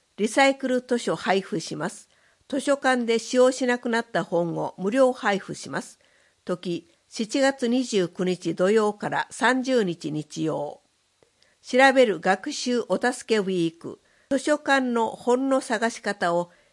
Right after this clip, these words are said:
クイズを解きながら知ることができます。時、七月二十二日土曜から三十日日曜、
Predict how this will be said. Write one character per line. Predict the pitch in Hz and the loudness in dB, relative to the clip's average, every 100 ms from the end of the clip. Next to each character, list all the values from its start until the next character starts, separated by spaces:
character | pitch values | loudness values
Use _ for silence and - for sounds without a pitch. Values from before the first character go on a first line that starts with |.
| _ _ | _ _
ク | 302 | 0
イ | 302 | 0
ズ | 220 | 2
を | 190 165 | 0 2
解 | 196 | -2
き | 196 | -2
な | 254 247 | 0 2
が | 202 | 2
ら | 160 | -2
知 | 160 196 | -4 -4
る | 220 | -2
こ | 208 | -2
と | 233 | -2
が | 233 165 | -2 -4
で | 147 | -6
き | 143 | -8
ま | 165 180 | -10 -10
す。 | - _ _ _ _ _ | -12 _ _ _ _ _
時、 | - 190 - 175 - _ _ | -6 -6 -4 -10 -10 _ _
七 | - 240 208 277 | -8 -6 -2 0
月 | 285 - 240 | 0 -2 0
二 | 269 | 0
十 | 254 220 165 | 2 2 2
二 | 156 | 0
日 | 185 190 - 156 | -2 -2 -4 -10
土 | 175 208 | -2 2
曜 | 233 220 | 2 2
か | 214 175 | -2 -4
ら | 139 143 _ _ | -4 -8 _ _
三 | - 269 285 | 0 2 2
十 | 285 269 | 2 2
日 | 202 170 156 | 0 -2 -6
日 | 156 156 - 160 | -6 -6 -4 -2
曜、 | 151 143 | -2 -4